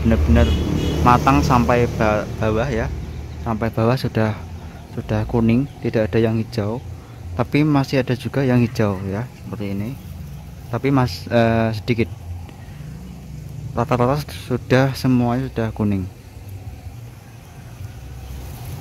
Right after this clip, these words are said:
Dan apa itu,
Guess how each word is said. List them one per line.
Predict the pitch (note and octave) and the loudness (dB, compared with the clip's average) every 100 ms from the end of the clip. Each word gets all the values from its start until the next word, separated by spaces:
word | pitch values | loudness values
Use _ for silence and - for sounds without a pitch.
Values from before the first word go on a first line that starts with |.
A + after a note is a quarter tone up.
| - - - - - - - - - - - | -8 -6 -4 -4 -4 -4 -4 -4 -6 -6 2
Dan | A#2+ A2+ A2+ A#2 A#2+ A#2+ - - - - - - - - - - - - - | 4 6 4 4 2 2 -2 -14 -14 -14 -14 -14 -14 -16 -16 -14 -12 -10 -8
apa | G#2+ B2+ | -4 -4
itu, | B2+ | -4